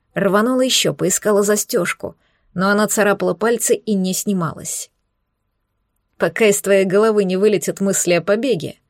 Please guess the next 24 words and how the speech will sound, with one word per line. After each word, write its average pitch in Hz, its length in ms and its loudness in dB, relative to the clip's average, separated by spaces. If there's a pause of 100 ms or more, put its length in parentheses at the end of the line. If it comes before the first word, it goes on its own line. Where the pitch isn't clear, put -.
(220)
будешь 269 420 0
ходить 214 340 0
рядом 180 300 0
со 196 200 -2
мной, 190 220 0
как 196 200 -4
собака", - 680 -4 (540)
усмехнулся 185 720 -2
гад. - 360 -6 (1160)
Я 240 200 4
посмотрела 220 640 2
на 208 140 2
угрюмого 208 440 4
Рея, 247 240 2
который 180 360 -2
поднял 185 360 2
на 196 160 0
руки 175 340 -4
Айса 254 480 -2 (540)
и 202 100 2
вернулся 247 420 2
в - 40 -6
человеческий 214 640 0
вид. - 300 -8